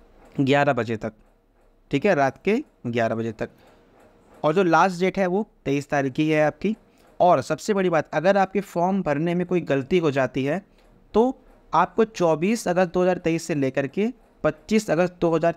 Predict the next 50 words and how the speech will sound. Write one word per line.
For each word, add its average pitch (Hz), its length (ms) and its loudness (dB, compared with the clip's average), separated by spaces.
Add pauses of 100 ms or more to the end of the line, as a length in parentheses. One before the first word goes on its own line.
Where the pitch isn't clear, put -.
तेईस 139 280 -2
तक, 113 140 -6
यानी 156 280 0
सिर्फ 196 200 -4
दो 180 160 0
दिन 196 160 0
का 180 120 2
आपको 175 180 -2
टाइम 165 300 -2
मिलेगा, 180 420 0 (440)
जिसमें 190 480 0 (420)
आपको 175 460 0 (440)
कोई 202 140 4
भी 220 100 -2
करेक्शन 180 400 0
करना 160 260 0
हो, 160 80 0
जो 156 100 -2
आपने 156 200 -2
फॉर्म 151 320 -2
भरा 143 160 0
है, 147 100 0
मान 147 220 0
लीजिए 147 160 2
आपने 143 160 -2
फ़ोटो 139 280 -4
गलत 139 180 0
लगा 135 240 -2
दी, 135 160 -4
मान 135 240 0
लीजिए 135 240 0
आपने 131 200 0
नाम 131 240 2
गलत 131 240 0
लिख 123 200 -6
दिया, 135 220 -2 (440)
मान 135 260 2
लीजिए 147 260 0
कि 147 120 -2
आपने 143 260 0
सिग्नेचर 127 400 -4
गलत 131 240 -2
कर 131 140 -4
दिया, 131 260 0
आप 131 100 -2
वो, 139 160 -2 (160)
वो 135 260 -4 (120)
विजिबल 135 380 0
नहीं 135 260 0
है, 135 260 -2